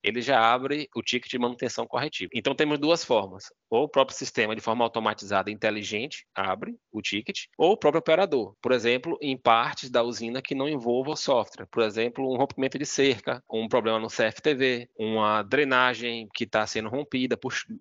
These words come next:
quantidade de chuvas. Então, tudo isso não tá, são problemas inerentes da operação da usina que não necessariamente estão relacionadas ao software de monitoramento. Então, o... o técnico humano, ele pode,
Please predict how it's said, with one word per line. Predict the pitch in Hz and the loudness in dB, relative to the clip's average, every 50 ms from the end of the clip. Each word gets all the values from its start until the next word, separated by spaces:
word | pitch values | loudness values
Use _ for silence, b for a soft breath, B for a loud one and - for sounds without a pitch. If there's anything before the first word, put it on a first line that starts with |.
| - - | -14 -8
quantidade | - - 107 - - 95 95 | -6 -6 -4 -2 -2 -2 -2
de | 123 | -4
chuvas. | - - - 131 131 127 123 117 120 120 - - - _ - | -6 -6 -6 -4 -4 -4 -4 -4 -6 -8 -10 -12 -16 _ -12
Então, | 101 98 - 120 | -6 -4 -2 -2
tudo | - 160 165 165 151 | 0 0 2 2 4
isso | 143 160 165 156 - 156 120 98 - | 4 4 2 0 0 -2 -2 -2 -2
não | - 120 123 131 139 | -2 0 0 0 2
tá, | - 135 123 123 117 - | 4 4 4 4 0 -6
são | - - - 123 | -8 -6 -4 0
problemas | 120 139 123 117 135 143 151 139 135 | 2 2 2 2 2 0 0 -2 0
inerentes | 135 127 117 113 110 110 - | 0 0 0 0 0 0 0
da | 117 113 | 0 0
operação | 110 - 117 117 113 - - 117 113 | 2 2 2 2 0 0 -2 -2 0
da | 113 120 | 0 0
usina | 139 127 113 135 139 147 156 180 165 | 0 -2 -4 -4 -4 -4 -4 -4 -4
que | - - 156 | -4 -4 -4
não | 143 147 | -2 -2
necessariamente | 156 156 - 151 143 131 131 131 | -2 0 0 0 0 0 -2 -4
estão | - - 143 | -4 -2 -2
relacionadas | 135 131 135 135 139 131 135 127 123 127 135 127 127 | 0 0 0 0 -2 -2 0 0 0 2 2 2 0
ao | 135 147 | 0 0
software | 151 - - 131 127 127 - 147 | 0 0 2 2 2 2 0 -4
de | 143 | -4
monitoramento. | 143 147 151 143 - 156 165 165 151 127 107 - _ _ | -4 -4 -4 -2 0 0 0 0 0 -2 -4 -6 _ _
Então, | - - - - 113 117 120 120 - | -16 -6 -2 0 0 0 0 -2 -2
o... | 107 117 120 120 123 131 139 139 - - | -2 -2 0 2 2 2 2 0 -2 -4
o | 117 | -2
técnico | - - 117 123 - - 160 151 - - 160 | 2 4 4 4 2 0 -6 -6 -4 -4 -2
humano, | 156 147 127 120 123 131 156 190 | 0 2 2 2 2 0 -2 -4
ele | 175 139 135 | -4 -4 -4
pode, | 127 - 120 113 113 110 107 104 101 95 | -2 2 2 2 2 2 -2 -6 -8 -10